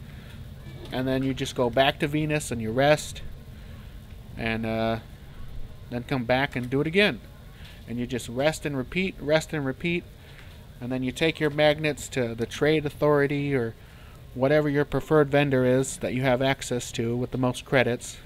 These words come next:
and you just sell 'em. And there you go, you got money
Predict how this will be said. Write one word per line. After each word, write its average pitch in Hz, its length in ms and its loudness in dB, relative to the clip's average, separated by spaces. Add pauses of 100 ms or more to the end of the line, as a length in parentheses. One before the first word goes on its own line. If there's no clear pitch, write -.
(1040)
and 120 220 0
you 123 100 -2
just 143 240 -2
sell 131 260 6
'em. 147 180 -4 (1120)
And 123 400 0 (200)
there 131 220 0
you 131 100 2
go, 156 220 6
you 123 120 4
got 117 220 0 (300)
money 139 440 2